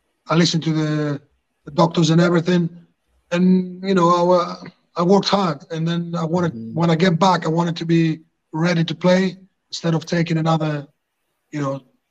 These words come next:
Speaker 1: so many weeks or months to get back into, um, up to, up to speed.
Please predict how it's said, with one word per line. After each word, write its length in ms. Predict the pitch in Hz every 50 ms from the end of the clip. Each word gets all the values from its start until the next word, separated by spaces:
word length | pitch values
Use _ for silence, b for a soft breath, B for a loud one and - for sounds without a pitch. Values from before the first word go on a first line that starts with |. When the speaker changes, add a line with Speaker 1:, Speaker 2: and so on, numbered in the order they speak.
| _ _
Speaker 1:
so 200 | - - - 160
many 500 | 156 156 156 156 160 156 151 147 147 147 - _ 151
weeks 320 | 139 156 165 160 - - 156
or 60 | 151
months 320 | 156 160 160 156 143 - -
to 300 | 160 156 156 151 143 - _ _ _ _ _ _ _ -
get 180 | - 156 151 147
back 200 | 160 151 147 156
into, 480 | 156 139 - 160 156 156 151 147 143 -
um, 600 | 165 147 151 147 147 143 143 139 139 135 135 _ _ _ _ _ _ _ _ _ _ _ _ _ - - 175 160 175
up 240 | 185 165 151 147 -
to, 140 | 160 160
up 140 | 170 151 147
to 80 | - -
speed. 380 | - - - 170 160 143 -